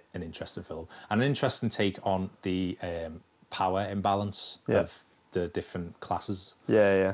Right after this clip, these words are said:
Speaker 1: You know what I mean? And what one person can do with the right motivations.
Speaker 2: Mm.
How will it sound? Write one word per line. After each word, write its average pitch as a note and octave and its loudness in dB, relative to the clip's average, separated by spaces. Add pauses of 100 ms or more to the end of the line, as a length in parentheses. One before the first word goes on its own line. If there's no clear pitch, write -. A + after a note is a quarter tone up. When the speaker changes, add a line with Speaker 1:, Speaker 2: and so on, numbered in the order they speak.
Speaker 1:
You F#2+ -2
know F2 -2
what E2 -6
I E2 -8
mean? F2 -6
And F2+ -2
what F#2 2
one E2+ -2
person F2 -4
can E2+ -6
do D#2 -4
with F2 -6
the F2+ -2
right E2+ -4
motivations. E2 -8
Speaker 2:
Mm. G2+ -2